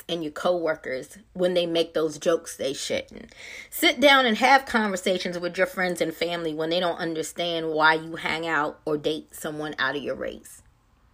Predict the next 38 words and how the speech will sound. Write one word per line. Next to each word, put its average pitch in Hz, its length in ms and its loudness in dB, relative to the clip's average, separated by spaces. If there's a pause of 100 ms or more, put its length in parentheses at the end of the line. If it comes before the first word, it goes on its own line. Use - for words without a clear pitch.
(160)
Stop - 360 4
avoiding 202 580 2
it. 104 180 -12 (560)
It's 277 180 10
time 330 320 6
for 320 120 -2
the 262 120 6
confrontation. 214 1000 0
It 196 180 0
really 214 340 4
is. 147 360 0
It's 196 260 -4
time 214 500 2 (460)
for 208 180 2
those 254 400 6
of 262 180 2
you 240 460 -2 (1080)
who 175 200 0
are 202 460 6 (540)
non-people 226 680 0
of 247 100 -6
color, 180 400 2
but 175 280 -2
who 214 180 -2
really 254 320 0
do 226 220 -4
fuck 240 320 0
with 240 140 4
us 233 260 2
and 170 200 -6
love 196 280 0
us, - 340 -6 (240)
to 208 100 0
have 180 320 4
our 175 160 6
back 170 340 4
right 135 300 -4
now. - 320 -14